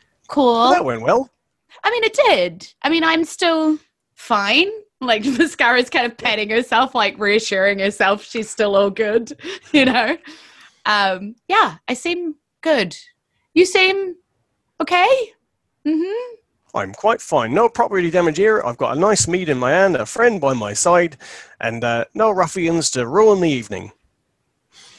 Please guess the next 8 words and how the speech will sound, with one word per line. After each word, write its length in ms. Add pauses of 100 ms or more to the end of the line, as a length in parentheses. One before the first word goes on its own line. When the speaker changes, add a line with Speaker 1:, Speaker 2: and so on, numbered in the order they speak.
(640)
Speaker 1:
Yeah. 460 (520)
Mm-hmm. 420 (280)
Only 500
you 160
kept 360
the 80
gold, 560 (240)
and 600